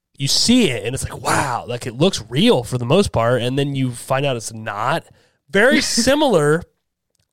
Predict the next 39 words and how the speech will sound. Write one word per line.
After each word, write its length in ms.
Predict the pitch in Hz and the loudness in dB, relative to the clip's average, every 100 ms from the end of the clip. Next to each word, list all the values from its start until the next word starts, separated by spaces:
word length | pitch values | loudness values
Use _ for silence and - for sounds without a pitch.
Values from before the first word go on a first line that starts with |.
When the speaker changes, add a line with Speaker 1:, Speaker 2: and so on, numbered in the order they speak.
| - | 0
Speaker 1:
to 100 | 175 | 0
Batman 480 | 135 170 147 202 196 | 2 0 0 0 2
Speaker 2:
Yeah. 20 | |
Speaker 1:
versus 300 | 190 - 151 | 2 2 0
Superman, 480 | - 208 180 131 143 | 0 2 2 2 0
the 60 | |
very 200 | 135 156 | 2 2
beginning 400 | 180 180 180 185 | 2 2 4 4
of 140 | 135 127 | 4 4
where 120 | 127 | 2
Ben 180 | 131 160 | 4 2
Affleck 460 | 160 175 - 139 135 | 2 0 2 0 0
is 100 | 117 | -4
running 380 | 117 147 160 151 | 0 2 2 0
through, 160 | 151 | -2
like, 240 | 143 147 - | 0 0 -2
the 100 | 127 | -6
city, 540 | - 160 135 127 123 - - _ | -2 0 0 0 -2 -6 -20 _
and 120 | 135 | -10
the 60 | 135 | -6
city's 380 | - 185 185 147 | -2 2 2 2
being 240 | 165 165 | 2 2
destroyed, 680 | 139 - - 156 160 131 113 | 0 -2 2 4 6 4 0
right? 320 | 113 120 127 | 0 2 2
And 100 | 123 | 2
then 100 | 139 | 0
you 200 | 139 135 | 0 2
have 160 | 135 147 | 2 0
that 140 | 139 | 0
shot 380 | 113 - 175 180 | 0 2 4 2
of 120 | 165 | 0
him, 420 | 139 160 156 160 151 | 0 2 2 2 0
and 100 | 139 | -2
the 60 | |
city's 380 | - 147 143 131 | -4 -2 0 0
destroyed, 680 | 127 - - 131 135 135 135 | -2 -2 0 2 4 4 2
and 80 | 131 | 0
it's 160 | 131 | 0
like, 220 | 139 135 | 0 0